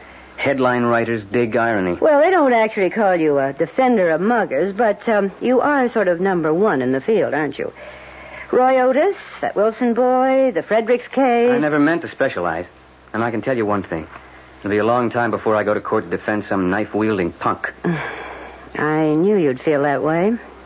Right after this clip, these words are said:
Speaker 1: Can you blame me?
Speaker 2: No, I, uh, guess I can't, but that isn't going to satisfy Mister Bleecker.
Speaker 1: Who?
Speaker 2: Well, don't you remember all those phone messages I've been giving you for days from Mister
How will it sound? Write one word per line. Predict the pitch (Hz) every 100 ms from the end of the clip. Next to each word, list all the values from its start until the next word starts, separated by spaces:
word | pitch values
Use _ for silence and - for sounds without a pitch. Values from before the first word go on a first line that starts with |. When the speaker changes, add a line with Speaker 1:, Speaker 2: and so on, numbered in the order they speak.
| - -
Speaker 1:
Can | - 113
you | 117
blame | 98 90 82
me? | 80 - - - -
Speaker 2:
No, | 220 233 226 311 466
I, | 320 294 285
uh, | 269
guess | 262 277
I | 262
can't, | 254 311 254 139 -
but | 175 151
that | 185 196
isn't | 202 190 180
going | 170 156
to | 147
satisfy | 127 143 123 - 131
Mister | 131 -
Bleecker. | - 359 415 - - - - - - - - - -
Speaker 1:
Who? | 104 98 - - - - - - -
Speaker 2:
Well, | 165
don't | 190 202
you | 208
remember | 190 180 175
all | 170
those | 160 160
phone | 170 160
messages | 147 151 135 135
I've | 127
been | 135
giving | 143 143 139
you |
for | 135
days | 147 151 147 147 151
from | 147
Mister | 139 -